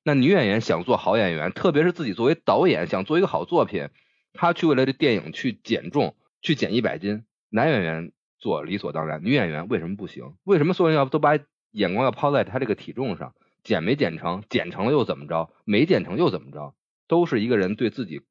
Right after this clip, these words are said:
职业工作的一个追求罢了。所以说我觉得电影成功也好，就像布兰登·菲舍拿到了最佳男演员的提名一样，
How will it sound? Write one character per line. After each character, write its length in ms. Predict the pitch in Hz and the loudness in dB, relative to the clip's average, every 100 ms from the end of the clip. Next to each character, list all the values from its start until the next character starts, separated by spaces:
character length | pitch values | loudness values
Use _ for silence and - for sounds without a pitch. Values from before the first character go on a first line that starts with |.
| _ | _
职 280 | 98 104 | -6 0
业 140 | 147 90 | 0 0
工 240 | - 151 | -2 -4
作 100 | 139 | -2
的 80 | 90 | -2
一 60 | 104 | 0
个 100 | 123 | -4
追 300 | - 196 202 | -4 -6 -6
求 200 | - 65 | -10 -10
罢 280 | - 117 | -8 -8
了。 140 | - - _ _ - | -12 -18 _ _ -2
所 100 | 196 | 2
以 60 | |
说 160 | 170 185 | 4 4
我 140 | 101 | 4
觉 160 | - 117 | 2 0
得 140 | 151 - _ _ | 0 -4 _ _
电 140 | 185 143 | 2 2
影 140 | 90 | 0
成 260 | - 101 113 | -4 -2 2
功 160 | 160 | 2
也 100 | 113 | 2
好， 120 | 98 | 0
就 180 | - 208 | -2 0
像 160 | 143 117 | 2 2
布 80 | 113 | 0
兰 100 | 117 | 0
登· 120 | 123 | -2
菲 180 | - 120 | -4 -6
舍 220 | 107 76 | -4 -4
拿 160 | 76 101 | -2 0
到 160 | 127 | 2
了 100 | 85 | 0
最 160 | 85 98 | -2 -2
佳 100 | 110 | 0
男 120 | 107 | 0
演 80 | 98 | -2
员 60 | |
的 100 | 85 | -4
提 240 | 90 - 107 | -6 -6 -4
名 160 | 127 | -2
一 60 | 95 | -2
样， 160 | 82 | -4